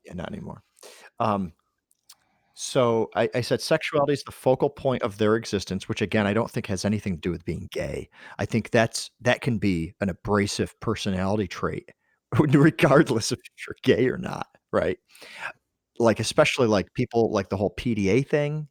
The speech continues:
you kinda, like, hope people grow out of that. Anyway, um, the next one: rainbow flag everywhere. Oh, no, I'm sorry. Rainbow flag everything and everywhere,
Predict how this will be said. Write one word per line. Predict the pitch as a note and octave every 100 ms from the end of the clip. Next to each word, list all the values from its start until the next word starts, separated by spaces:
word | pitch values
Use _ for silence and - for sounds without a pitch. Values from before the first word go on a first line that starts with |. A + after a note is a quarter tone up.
| -
you |
kinda, | - C3 B2 A#2 F#2 -
like, | G#2+ -
hope | A2+ -
people | A#2 G#2
grow | G2 G2 F2+
out | F#2+
of | A2+
that. | B2 C3 - _ _ _ _ _ _ - - - _ _ -
Anyway, | G#2+ E2 D#2 - - _ - - - -
um, | G#2 G#2 F#2+ - _ _
the | B2+
next | C3+ D#3 - -
one: | D#2+ E2 F2 _ -
rainbow | A2 D3 F3+ F3+
flag | D#3+ - C#3+ C3 C3+ B2+ -
everywhere. | C3+ C#3 C#3 G2+ F2+ F2 C3 - _ _ _ _ _ _ _ _ _ -
Oh, | D3
no, | B2+
I'm | G2+
sorry. | A#2 A2 E2 - - _
Rainbow | B2 C#3+ F3+ E3+
flag | - C#3+ B2+ B2+
everything | B2 G#2+ F2+ C#2 D2 - _ _ _ _ _ _ - - _ _
and | C3 E3+ G#3
everywhere, | D3+ D#3 C#3 A2+ F#2 E2 E2 A2